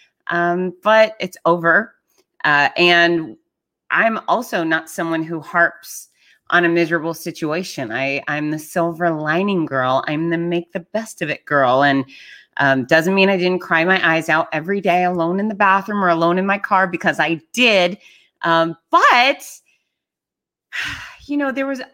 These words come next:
there was good that came out of it. You know, nobody wants to look and be like, "Well, I had cancer and, uh, it was great." It wasn't great, right? It wasn't great at all, but it's over, right? And even while I was going through it,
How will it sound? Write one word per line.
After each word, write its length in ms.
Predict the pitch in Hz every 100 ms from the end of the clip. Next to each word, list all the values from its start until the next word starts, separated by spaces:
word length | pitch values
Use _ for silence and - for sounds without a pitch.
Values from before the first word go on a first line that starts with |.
| 220
there 160 | 269
was 140 | 285 233
good 280 | 302 339 220
that 180 | 160 -
came 240 | 208 156
out 180 | 139 143
of 100 | 127
it. 260 | 127 92
You 100 | -
know, 160 | 175 165
nobody 260 | 185 220 226
wants 220 | 170 170
to 60 |
look 120 | 160 156
and 80 |
be 80 | 156
like, 180 | 156 160
"Well, 120 | 185
I 100 | 190
had 220 | 233 208
cancer 640 | - 180 175 190 175 170 165 _ _ _ _ _
and, 560 | - 165 160 156 151 151
uh, 400 | 151 143 135 135
it 60 | -
was 220 | 180 175
great." 560 | - 156 190 190 123 -
It 140 | 165 -
wasn't 640 | 147 151 156 147 147 139 -
great, 440 | 131 123 - - _
right? 320 | 135 147 208
It 120 | 208
wasn't 320 | 165 175 160
great 340 | - 139 156 147
at 80 | 143
all, 360 | 135 123 143
but 480 | - 330 262 240 240 - _ _ _ _ -
it's 120 | 214
over, 480 | 185 - - - -
right? 260 | 165 175 226
And 120 | 233 240
even 260 | 277 311 330
while 140 | 285
I 80 | 240
was 160 | 190 185
going 240 | 190 175
through 300 | - 175 180
it, 160 | 214